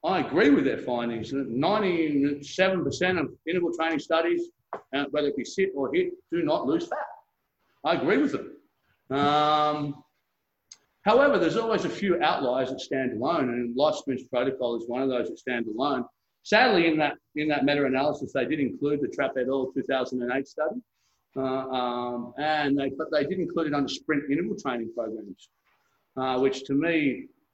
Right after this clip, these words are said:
was a little bit dubious 'cause we know that the mean heart rate for the exercises in the girls who did the Trapp protocol was a hundred sixty-six, so by far it was not an all-out perceived effort,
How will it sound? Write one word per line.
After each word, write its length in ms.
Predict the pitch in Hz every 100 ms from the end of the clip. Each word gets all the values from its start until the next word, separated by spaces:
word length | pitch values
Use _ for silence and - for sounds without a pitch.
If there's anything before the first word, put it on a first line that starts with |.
| _ _
was 180 | 147 127
a 40 |
little 240 | 131 147 131
bit 140 | 123
dubious 420 | 127 127 160 180
'cause 200 | 143 123
we 120 | 127
know 260 | 127 135 127
that 260 | 120 120 -
the 80 |
mean 220 | 123 135 127
heart 260 | 131 123
rate 200 | 131 131 -
for 80 | 120
the 120 | 123
exercises 600 | 123 - - 120 120 117
in 120 | 123
the 60 | 113
girls 420 | 120 131 123 120
who 100 | 117
did 160 | 120 117
the 100 | 110 -
Trapp 180 | 147 147 -
protocol 460 | 123 117 120 117
was 80 | 113
a 80 | 107
hundred 260 | 127 120 110
sixty-six, 480 | 117 - - 131 - -
so 100 | 113 104 _ _ _
by 120 | 127 123
far 300 | 143 135 123
it 80 |
was 140 | 117 113
not 140 | 123
an 80 | 110
all-out 280 | 110 - -
perceived 320 | - 123 -
effort, 340 | 135 - 110